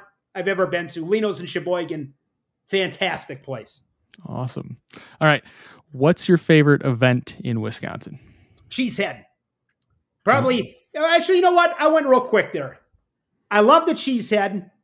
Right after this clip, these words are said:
Speaker 1: I love the Cheesehead 'cause I had a, I had a history with, with that tournament. The state tournament is still,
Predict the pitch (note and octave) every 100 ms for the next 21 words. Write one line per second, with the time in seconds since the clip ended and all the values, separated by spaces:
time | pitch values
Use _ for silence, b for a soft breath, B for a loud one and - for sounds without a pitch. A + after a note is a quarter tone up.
0 | _ F#3+ G#3+ C4 B3+ B3+ B3+ A#3+ - G3+
1 | G#3 F#3+ F#3 F#3 F#3 E3 A3+ - B3 A#3
2 | A#3+ A3+ B3 A#3 - B3+ C4 B3+ b b
3 | b _ _ A3 A3 F4+ D#4 - C4 B3+
4 | A3+ A3 F#3+ - A#3+ G#3+ E3 -